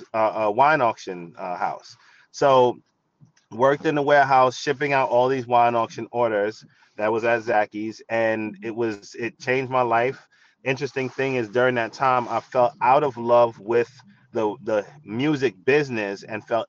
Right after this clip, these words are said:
in love with the wine business. So I always kept writing music, but I just never wanted to be professional and, uh, anymore. Once I got into wine, I saw so much of the things that the rappers were talking about. I was just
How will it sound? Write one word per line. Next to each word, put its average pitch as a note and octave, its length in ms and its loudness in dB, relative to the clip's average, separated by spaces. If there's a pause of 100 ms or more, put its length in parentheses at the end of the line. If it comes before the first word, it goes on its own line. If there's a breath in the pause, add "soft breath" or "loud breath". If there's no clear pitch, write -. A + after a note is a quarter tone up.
in C#3+ 220 -4
love A2 280 0
with G2+ 160 -6
the G2+ 100 -8
wine G2 420 -4
business. D#2+ 500 -12
So G2+ 320 -4 (340 soft breath)
I A#2+ 80 4
always C3+ 560 2 (120)
kept A#2+ 260 -2
writing G#2+ 640 -2
music, G#2 380 -6
but A2 140 -4
I G#2+ 80 -2
just G2+ 200 -10
never A2 220 -2
wanted G#2 340 -4
to F#2+ 60 -18
be F#2 140 -14
professional G2 760 -8 (440 soft breath)
and, A2+ 420 0
uh, G#2+ 240 -2
anymore. A#2+ 640 -2 (260)
Once B2 300 -2
I B2+ 80 2
got B2 220 2
into A#2+ 200 -6
wine, B2 500 2
I A#2 120 0
saw A#2+ 640 2 (380 loud breath)
so D#3+ 340 2
much D#3 320 2
of C#3+ 80 0
the B2 120 0
things C#3+ 340 0
that B2+ 140 -2
the A#2 100 -4
rappers A#2 440 2
were G#2+ 140 -4
talking B2+ 520 0
about. F#2 460 -2
I B2 140 4
was C3 300 2
just B2 280 -2